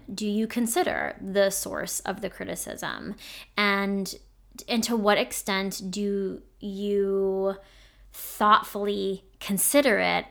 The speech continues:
as opposed to defaulting to the assumption that it's accurate and true? The next set of family dynamics I want to lift up is related to emotions. So many of us have grown up in family systems where there is more of an inhibited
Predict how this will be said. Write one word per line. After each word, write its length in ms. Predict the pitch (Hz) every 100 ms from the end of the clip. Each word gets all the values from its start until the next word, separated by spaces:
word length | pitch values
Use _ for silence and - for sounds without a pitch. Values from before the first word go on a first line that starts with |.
| -
as 160 | 220
opposed 380 | 220 - 226 214
to 80 | 202
defaulting 720 | 180 202 190 185 196 - 196
to 120 | 190
the 120 | 214 190
assumption 540 | 180 190 185 - 196
that 140 | 175
it's 160 | 165 - -
accurate 500 | 165 - 156 147 -
and 160 | 180 -
true? 340 | - - - - _ _ _ - - -
The 140 | 262
next 520 | 294 294 359 - - -
set 260 | - 226
of 120 | 208 202
family 260 | 202 196
dynamics 580 | 196 190 190 196 190 -
I 120 | 214
want 240 | 202 196 190
to 100 | 196
lift 240 | 196 -
up 180 | 208 -
is 160 | 202 196
related 360 | 202 190 190
to 160 | - 196
emotions. 720 | 160 95 - - - 180 -
So 300 | - - 220
many 280 | 214 202 269
of 100 | 247
us 180 | 220 214
have 200 | 220 185
grown 280 | 208 202 202
up 280 | 190 196 -
in 160 | 196
family 320 | 185 190 196 190
systems 600 | - 185 - 190 190 -
where 160 | 208
there 200 | 202 202
is 200 | - 202
more 300 | 185 190 196 -
of 200 | 196 190 -
an 120 | 208
inhibited 840 | 196 190 - 180 175 - - -